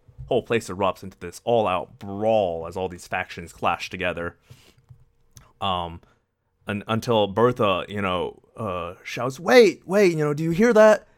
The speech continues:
And manages to get a moment of silence. And in that moment of silence, you can hear, faintly from outside, they're singing.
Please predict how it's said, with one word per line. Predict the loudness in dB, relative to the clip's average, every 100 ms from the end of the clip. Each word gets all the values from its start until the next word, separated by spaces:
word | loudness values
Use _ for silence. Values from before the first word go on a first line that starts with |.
| _ -12
And | -6 -2
manages | -2 -2 -4
to | -2 -2
get | 0 0
a | 2
moment | 2 2
of | 0
silence. | 0 0 0 -6 -14 -14
And | -4 0
in | 2
that | 2
moment | 2 0 0
of | 0
silence, | 2 2 0 -8 -16 -18 _ _ _ _ _ _
you | -8 -4
can | -2
hear, | 2 2 0 -4 _ _ _ _ _
faintly | -4 -4 -4 -10 -10
from | -2
outside, | 0 0 2 2 2 -2 -12 _ _ _ _ _ _ _
they're | -10
singing. | -8 -2 -2 0 -4 -12